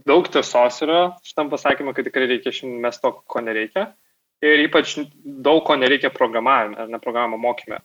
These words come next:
A, jis, nes yra šiek tiek kitoks ir jis yra gana praktinis. E, ir tai sutampa ir su dvidešimt pirmo amžiaus,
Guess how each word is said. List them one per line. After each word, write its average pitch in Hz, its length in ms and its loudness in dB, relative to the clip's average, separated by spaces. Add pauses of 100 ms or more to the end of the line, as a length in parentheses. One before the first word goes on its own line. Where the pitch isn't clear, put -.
A, 113 240 -4
jis, 117 160 -4
nes 123 220 -8
yra 131 100 -6
šiek - 160 -14
tiek - 220 -4
kitoks 117 500 0
ir 117 160 -10
jis - 160 -12
yra 120 160 0
gana 113 160 -4
praktinis. - 640 -2 (420)
E, 131 240 4
ir 143 160 2 (160)
tai 151 80 4 (100)
sutampa 170 380 0
ir 139 80 0
su 139 160 -6
dvidešimt 139 320 -4
pirmo 139 180 0
amžiaus, 123 460 -2